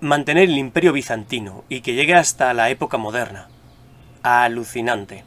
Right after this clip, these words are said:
Gente, aprovechad. Juego, juegazo, gratis, y espero que os guste.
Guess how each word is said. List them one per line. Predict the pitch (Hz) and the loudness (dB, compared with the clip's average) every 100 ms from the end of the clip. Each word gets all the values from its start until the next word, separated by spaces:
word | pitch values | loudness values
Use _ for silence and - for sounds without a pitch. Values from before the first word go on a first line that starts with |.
| - - - - - - - | -20 -20 -20 -20 -20 -20 -12
Gente, | - 165 220 233 - | -2 0 0 -4 -2
aprovechad. | 135 135 143 127 117 - 110 - - - - - - | -2 0 -2 -4 -4 -2 -2 -4 -20 -20 -20 -20 -14
Juego, | - 165 165 214 202 - - - - - | 0 2 6 4 4 -8 -20 -20 -20 -20
juegazo, | - 107 123 151 196 208 - - - - | -14 -2 0 2 2 2 0 -12 -20 -20
gratis, | 101 127 143 190 214 - - - - - - - - - - | -4 0 2 2 0 -2 -8 -16 -20 -20 -20 -20 -20 -20 -12
y | 123 | -10
espero | 113 147 156 | -6 -2 -2
que | 131 | -2
os | 107 | -8
guste. | 113 - | -12 -14